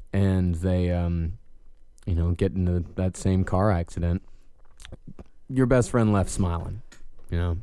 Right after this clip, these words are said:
she left smiling, she left laughing, you left her smiling and laughing. Just, that is your last memory of her, and that is where that memory should stay. And every memory, memory before that, this does not diminish those memories at all. It doesn't do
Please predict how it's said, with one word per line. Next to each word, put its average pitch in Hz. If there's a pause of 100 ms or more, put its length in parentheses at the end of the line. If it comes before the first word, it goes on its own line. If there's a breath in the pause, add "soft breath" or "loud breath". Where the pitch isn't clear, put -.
(120)
she -
left 107
smiling, 95
she 104
left 92
laughing, 90 (520 loud breath)
you 98
left 101
her 95
smiling 92
and 90
laughing. 85 (540 loud breath)
Just, - (600)
that 110
is 104
your 98
last 92
memory 92
of -
her, - (240)
and 98
that 95
is 90
where 92
that 90 (240)
memory 92
should -
stay. 90 (260)
And 90
every 120
memory, 107
memory 101
before 90
that, 87
this 92
does 90
not 90 (440 loud breath)
diminish 98
those 90
memories 87
at 90
all. 82 (220)
It 90
doesn't 87
do 85